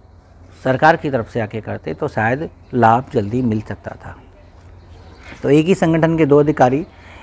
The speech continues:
एक कह रहे हैं कि सर-, सरकार के against कोर्ट मत जाइए, दूसरे कह रहे हैं कि मैं कोर्ट से ही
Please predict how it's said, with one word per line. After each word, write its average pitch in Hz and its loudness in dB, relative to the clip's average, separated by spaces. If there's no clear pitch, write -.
एक 151 0
कह 151 6
रहे 151 4
हैं 160 0
कि 151 -6
सर-, 120 -8
सरकार 127 0
के 117 -2
against 120 -2
कोर्ट 113 -4
मत 127 -2
जाइए, 127 -4
दूसरे 135 0
कह 147 2
रहे 131 2
हैं 156 -4
कि 160 0
मैं 175 2
कोर्ट 180 4
से 143 2
ही 147 -2